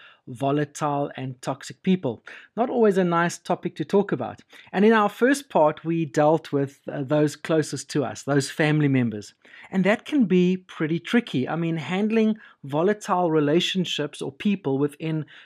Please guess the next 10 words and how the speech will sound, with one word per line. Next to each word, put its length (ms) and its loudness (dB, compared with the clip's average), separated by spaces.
family 400 0
structures. 640 -2
I 60 -4
also 360 4
mentioned 760 2
that 260 0
the 60 -10
key 240 -2
to 140 -6
handling 640 -2